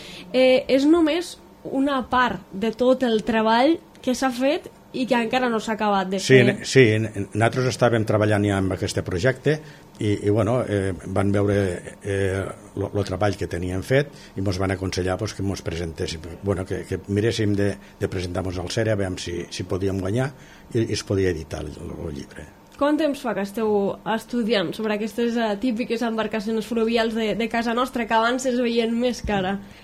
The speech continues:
Speaker 2: Bueno, pues, eh, a-, al mes de desembre farà tres anys.
Speaker 1: Mm, tres anys, de,
Speaker 2: Sí,
Speaker 1: Déu-n'hi-do. I
Speaker 2: sí.
Speaker 1: com, com ha estat aquesta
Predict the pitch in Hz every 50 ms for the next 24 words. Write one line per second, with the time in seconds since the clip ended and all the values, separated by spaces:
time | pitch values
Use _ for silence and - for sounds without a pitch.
0 | - - - - - - 107 120 107 85 90 90 - 113 110 104 92 - 101 101
1 | 101 - - - - - - - - - - - 101 101 - - 104 98 110 110
2 | 123 120 117 127 120 110 104 98 98 101 120 - - 117 113 104 - 87 82 67
3 | 73 73 - - - - - - - - - 254 247 240 220 214 208 240 240 -
4 | - 208 202 208 202 208 220 202 208 214 208 - 208 226 226 220 226 226 208 202
5 | 196 - - - 262 220 285 285 277 262 254 - 294 285 294 294 285 - 277 262
6 | - 220 214 226 226 202 - - 226